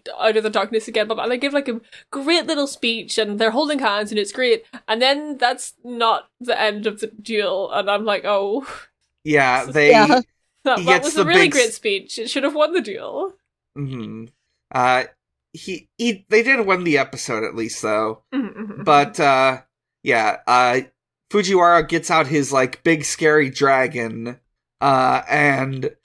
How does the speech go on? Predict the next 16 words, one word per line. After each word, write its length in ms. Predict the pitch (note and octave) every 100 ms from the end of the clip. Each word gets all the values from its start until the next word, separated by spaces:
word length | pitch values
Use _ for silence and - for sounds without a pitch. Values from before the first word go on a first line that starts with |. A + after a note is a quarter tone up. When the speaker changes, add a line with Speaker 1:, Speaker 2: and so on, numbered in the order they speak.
| _ _ -
Speaker 2:
like, 300 | C#3+ C#3 D#3+
uses 340 | F3+ D#3+ D#3
it 140 | E3 -
to 80 | C#3+
attack 440 | - D#3 D3 -
them, 260 | B2 B2 B2+
and 240 | A#2 A#2+
that's 240 | C#3 C#3+
sort 260 | - E3+ D3+
of 60 | D3
where 120 | C#3+
the 140 | C3+
episode 460 | D#3+ G#3+ - C#3 C3+
ends. 640 | - C3+ - D3 - - -
Speaker 1:
I 100 | B3
wanna 580 | C4+ E4 F4+ F4+ E4